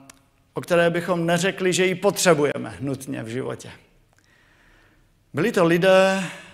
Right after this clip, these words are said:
kteří mu nepřáli. Byli to jeho nepřátelé. Eh, potřebujeme takové lidi v životě? Potřebujeme nepřátele? Ať už ano, či ne, David, Daniel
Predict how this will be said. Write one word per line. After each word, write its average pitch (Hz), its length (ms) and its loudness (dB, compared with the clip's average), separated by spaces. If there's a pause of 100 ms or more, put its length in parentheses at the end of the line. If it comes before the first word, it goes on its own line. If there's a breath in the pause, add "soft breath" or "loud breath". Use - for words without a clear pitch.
(360 loud breath)
kteří 151 420 -4
mu 143 120 -4
nepřáli. 120 640 -10 (1300 soft breath)
Byli 143 140 -10
to 160 80 -8
jeho 160 140 -4
nepřátelé. 143 720 -8 (1900 soft breath)
Eh, 139 400 0 (1200)
potřebujeme 170 600 -2
takové 156 340 -4
lidi 151 380 -8 (320)
v - 40 -20
životě? 131 400 -10 (300)
Potřebujeme 165 680 -2
nepřátele? 143 800 -10 (1600 soft breath)
Ať 139 120 -8
už 165 100 -4
ano, 208 220 0
či 202 160 0
ne, 185 160 2
David, 180 520 2
Daniel 185 560 2